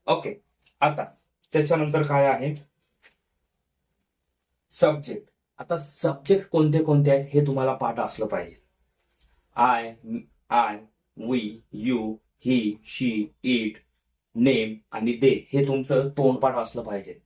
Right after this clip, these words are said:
त्यांना मराठीत काय म्हणतात हे तुमचं क्लिअर असलं पाहिजे. आणि त्यासोबत तुम्हाला मराठीमध्ये वर्ब्स तुम्हाला व्यवस्थित फाइंड आउट करता आले पाहिजे. काय, मराठीमध्ये, हा, लक्षात घ्या मी काय म्हणतोय,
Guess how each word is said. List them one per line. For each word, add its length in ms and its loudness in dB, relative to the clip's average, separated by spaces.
त्यांना 180 0
मराठीत 520 0
काय 180 0
म्हणतात 380 -6
हे 240 -12
तुमचं 360 -2
क्लिअर 280 -2
असलं 280 -4
पाहिजे. 360 -6
आणि 380 0
त्यासोबत 520 0
तुम्हाला 400 -2
मराठीमध्ये 600 2
वर्ब्स 440 4
तुम्हाला 280 4
व्यवस्थित 440 2
फाइंड 280 -2
आउट 140 0
करता 360 0
आले 120 -2
पाहिजे. 300 -6
काय, 240 0
मराठीमध्ये, 640 0
हा, 100 -10
लक्षात 220 0
घ्या 160 -6
मी 100 -4
काय 140 0
म्हणतोय, 280 -8